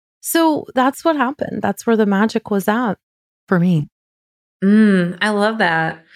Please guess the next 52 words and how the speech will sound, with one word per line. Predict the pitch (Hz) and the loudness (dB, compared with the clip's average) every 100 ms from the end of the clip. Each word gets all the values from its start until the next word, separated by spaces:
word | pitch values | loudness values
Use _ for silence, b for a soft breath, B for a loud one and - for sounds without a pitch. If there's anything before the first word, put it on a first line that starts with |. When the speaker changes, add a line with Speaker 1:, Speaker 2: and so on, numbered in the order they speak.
| B B B B | B B B B
Speaker 2:
So | - 277 247 - | 0 2 0 -2
what | 220 226 294 349 - | -8 -2 0 0 -2
do | 302 | -2
you | 302 | -2
feel | - 254 240 | 0 2 4
like | 226 220 | 2 0
the | 214 | -2
Akashic | 208 208 196 202 196 | -2 -4 -4 -6 -4
Records | 185 180 180 175 175 170 - _ _ _ _ - | -2 -2 -2 -2 -2 -6 -12 _ _ _ _ -4
really | 196 190 180 | 0 2 0
are? | 151 - - - | -4 -4 -6 -8
Like, | 151 - - | -8 -8 -4
what | 190 | -2
do | 202 | 2
you, | 196 180 | 2 0
how | 208 233 | 0 -2
do | 233 | -2
you | 247 | -2
describe | 190 165 - 160 185 | -2 -2 -4 -2 -2
them? | 180 - 190 - _ _ | -4 -14 -16 -20 _ _
Speaker 1:
Well, | 247 | -2
so | 285 - | 0 0
many | 466 494 320 | 0 0 0
people | - 247 240 | 0 0 0
say | - 202 | 0 0
they're | 196 175 | 2 2
these | 165 156 156 _ - | 0 -4 -6 _ -4
books, | - _ - - - - - | -4 _ -16 -12 -12 -8 -2
right? | 196 202 | -2 -2
So | - 220 | -2 0
I | 226 254 | 2 0
started | - 214 202 202 | -2 0 0 0
to | 196 | -4
create | - 196 175 | -2 -2 -2
this | - 170 175 | -2 -2 0
image | 170 165 | 0 0
of | 165 | -2
a | 160 | -2
book, | 185 196 - | 0 -2 -2
but | 208 | -4
the | - | -2
truth | 208 - 440 494 | -4 2 2 2
of | 330 | 0
the | 220 | 2
matter | 208 196 180 | 2 2 0
is, | - 180 196 - | 2 2 2 0
I | 180 | -4
think | - 294 359 | -2 -4 0
why | 240 | 0
they | 190 | 0
call | 180 190 165 180 | -2 0 0 0
them | 208 226 | 0 0